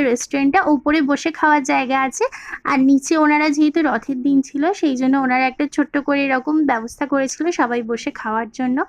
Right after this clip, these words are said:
ওখানে রোল, চাউমিন, বিরিয়ানি সবই পাওয়া যাচ্ছিল।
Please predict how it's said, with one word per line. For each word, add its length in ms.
ওখানে 360
রোল, 320
চাউমিন, 500
বিরিয়ানি 420
সবই 320
পাওয়া 260
যাচ্ছিল। 440